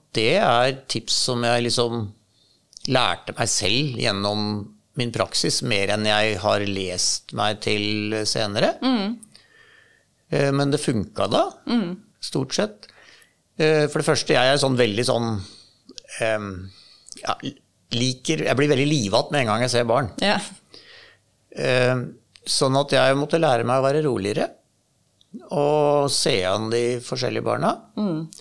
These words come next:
Speaker 1: Hvis de spiller opp, så kan man spille med, men ikke liksom komme blid og sånn supersmil og superpositiv inn, og ta for gitt at det funker godt.
Speaker 2: Mm.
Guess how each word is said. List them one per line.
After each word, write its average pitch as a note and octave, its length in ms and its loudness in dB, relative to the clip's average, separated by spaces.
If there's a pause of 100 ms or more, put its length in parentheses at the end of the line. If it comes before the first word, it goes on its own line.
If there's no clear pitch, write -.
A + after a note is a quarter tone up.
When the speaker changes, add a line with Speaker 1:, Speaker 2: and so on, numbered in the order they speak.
(220)
Speaker 1:
Hvis B2 240 -4
de A#2 360 -6
spiller D3+ 380 2
opp, G#3 280 2
så - 220 0
kan F3 140 2
man F3 300 2
spille C3 300 0
med, F#3 260 2 (520)
men C3 1200 -2 (280)
ikke - 360 0
liksom C3+ 420 2 (320)
komme B2+ 800 2 (160)
blid B2+ 480 2
og B2+ 260 4
sånn A#2+ 200 0
supersmil A#2+ 720 0
og A#2 500 2 (640)
superpositiv B2+ 800 -2
inn, D3+ 260 2 (1000)
og - 100 -4
ta B2+ 120 4
for C3+ 120 0
gitt A#2+ 400 -2
at C3+ 180 0
det A#2+ 140 2
funker A2 280 -4
godt. - 300 -6
Speaker 2:
Mm. F3 360 -2